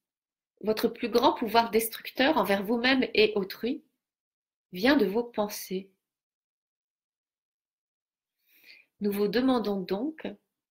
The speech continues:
de clarifier vos pensées, visualisant la zone de votre crâne,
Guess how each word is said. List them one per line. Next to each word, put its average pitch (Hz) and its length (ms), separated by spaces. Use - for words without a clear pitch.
de 190 100
clarifier 262 680
vos 240 120
pensées, 226 600
visualisant 233 920
la 185 180
zone 262 320
de 208 80
votre 190 320
crâne, 262 500